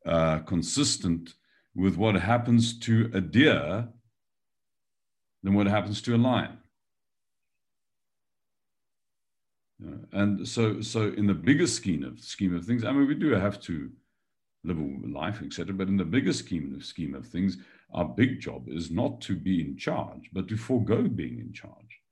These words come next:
by, you know, by, so, so allow things to come towards us rather than us going towards them.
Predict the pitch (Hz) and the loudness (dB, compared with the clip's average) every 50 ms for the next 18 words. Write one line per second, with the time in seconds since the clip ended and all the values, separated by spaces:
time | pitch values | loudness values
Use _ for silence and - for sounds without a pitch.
0 | _ _ _ _ _ _ _ _ _ _ _ _ _ _ _ _ _ _ - - | _ _ _ _ _ _ _ _ _ _ _ _ _ _ _ _ _ _ -12 -4
1 | 87 87 87 85 82 - - - _ _ _ _ _ _ - 85 82 78 65 - | -2 0 0 0 0 -2 -6 -12 _ _ _ _ _ _ -8 -6 -6 -6 -6 -8
2 | 76 80 - - 80 80 80 85 85 80 57 - - - 80 - - 85 80 - | -8 -10 -10 -8 -8 -6 -4 -4 -4 -4 -6 -6 -8 -8 -8 -8 -8 -8 -8 -8
3 | 90 - - 92 90 87 - 90 92 90 90 104 117 117 - 131 117 113 - - | -10 -8 -4 -4 -4 -2 -2 -2 0 2 2 2 2 2 2 0 0 0 -2 -4
4 | - - - 113 110 113 - 104 104 110 98 - - - 160 123 - - - 78 | -4 0 2 2 2 2 0 -2 -2 -2 -2 0 2 2 2 2 0 -6 -8 -8
5 | 76 76 78 80 80 82 82 80 - 87 87 - - 85 80 82 78 78 - - | -8 -6 -6 -4 -4 -4 -4 -4 -4 -6 -8 -8 -8 -8 -6 -6 -6 -8 -10 -10
6 | 76 76 76 76 71 - 87 90 90 - - - | -10 -8 -10 -10 -10 -10 -8 -8 -8 -8 -10 -12